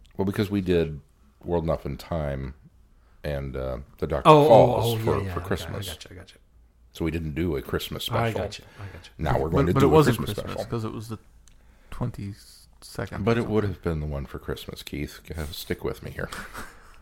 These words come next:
Speaker 2: Yeah, but now it's after Christmas, so it doesn't feel like Christmas, and it won't feel like a Christmas special now. So
Speaker 1: It's still a holiday.
Speaker 2: You mucked it all up.
Speaker 3: He wanted to get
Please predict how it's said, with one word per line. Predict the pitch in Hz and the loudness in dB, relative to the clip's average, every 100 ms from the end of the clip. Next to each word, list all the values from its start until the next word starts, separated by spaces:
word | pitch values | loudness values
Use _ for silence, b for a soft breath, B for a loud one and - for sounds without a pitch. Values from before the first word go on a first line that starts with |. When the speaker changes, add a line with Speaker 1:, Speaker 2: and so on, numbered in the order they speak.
| B | B
Speaker 2:
Yeah, | 127 | 0
but | 123 | 0
now | 135 131 | 2 0
it's | 113 | 2
after | 131 123 104 | 2 0 -2
Christmas, | - 95 - 90 | -8 -8 -8 -10
so | 101 | -8
it | 92 | -8
doesn't | 98 90 | -8 -8
feel | - 110 | -6 -6
like | 90 - | -6 -10
Christmas, | 95 - 98 101 | -14 -12 -14 -12
and | 95 | -10
it | |
won't | 101 101 | -10 -8
feel | 107 | -8
like | 85 87 | -8 -12
a | |
Christmas | - 143 - - | -12 -12 -12 -18
special | - 87 92 92 | -16 -16 -16 -18
now. | 92 | -20
So | - - 95 - - | -20 -18 -18 -16 -10
Speaker 1:
It's | 87 - | -8 -6
still | - 62 | -4 -6
a | |
holiday. | - - 67 67 - - - - - - _ - - - | -6 -8 -8 -10 -12 -20 -20 -20 -20 -20 _ -20 -20 -12
Speaker 2:
You | 123 | -10
mucked | 120 98 - 95 | -8 -8 -10 -14
it | |
all | 82 85 | -12 -14
up. | 82 - b b b b b b b b b b _ _ _ _ _ _ - _ - | -16 -16 b b b b b b b b b b _ _ _ _ _ _ -20 _ -6
Speaker 3:
He | 127 | 0
wanted | 127 139 139 | 2 2 0
to | |
get | 135 | -2